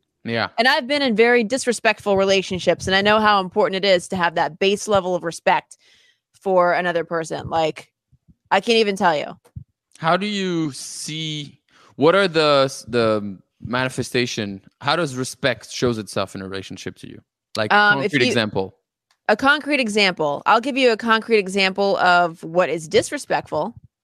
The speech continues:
Speaker 2: Can I do that?
Speaker 1: Sure, but then I would like
Speaker 2: And then
Speaker 1: to
Speaker 2: I'll
Speaker 1: know
Speaker 2: give you
Speaker 1: if,
Speaker 2: a
Speaker 1: like,
Speaker 2: concrete
Speaker 1: yeah.
Speaker 2: example of what respect is.
Speaker 1: Yeah, yeah, yeah, yeah.
Speaker 2: So I have been at a meeting, and this, I used to work with my ex-husband,
Speaker 1: Mm-hmm.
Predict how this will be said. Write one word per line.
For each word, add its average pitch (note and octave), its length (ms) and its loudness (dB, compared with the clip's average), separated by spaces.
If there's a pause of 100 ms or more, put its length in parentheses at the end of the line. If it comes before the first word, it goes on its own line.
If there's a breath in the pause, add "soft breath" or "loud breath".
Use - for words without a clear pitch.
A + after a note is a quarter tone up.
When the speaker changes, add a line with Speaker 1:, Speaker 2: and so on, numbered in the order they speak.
(800)
Speaker 2:
Can G3+ 100 2
I F#3+ 40 2
do F3+ 120 0
that? E3+ 300 2 (1900)
Speaker 1:
Sure, D#3 960 0 (140)
but A2 120 -4
then B2 100 2
I B2 40 6
would C3+ 140 2
like D3 100 2
Speaker 2:
And B3+ 80 0
then C#4+ 80 4
Speaker 1:
to - 20 6
Speaker 2:
I'll D4 60 4
Speaker 1:
know C4 120 4
Speaker 2:
give B2 80 4
you D#4+ 60 2
Speaker 1:
if, D#4+ 60 2
Speaker 2:
a - 20 0
Speaker 1:
like, - 80 2
Speaker 2:
concrete D4 240 0
Speaker 1:
yeah. C4+ 80 2
Speaker 2:
example A3+ 320 2
of G3+ 100 0
what G3+ 120 4
respect D#3+ 440 -6
is. - 140 -20
Speaker 1:
Yeah, A2+ 180 0
yeah, A2 160 2
yeah, F#2+ 160 -2
yeah. F#2 100 -10 (100)
Speaker 2:
So A#3+ 260 4
I C4+ 200 4
have C#4+ 320 -2
been G#3+ 640 2 (340)
at A3+ 300 2
a A3 60 -2
meeting, G#3+ 800 -4
and G3+ 120 0
this, G3 200 0
I - 100 2
used G3+ 260 -4
to G3+ 80 -2
work F#3+ 220 2
with F#3+ 140 -4
my F3 180 2
ex-husband, D#3+ 720 -4 (240)
Speaker 1:
Mm-hmm. A2+ 260 -8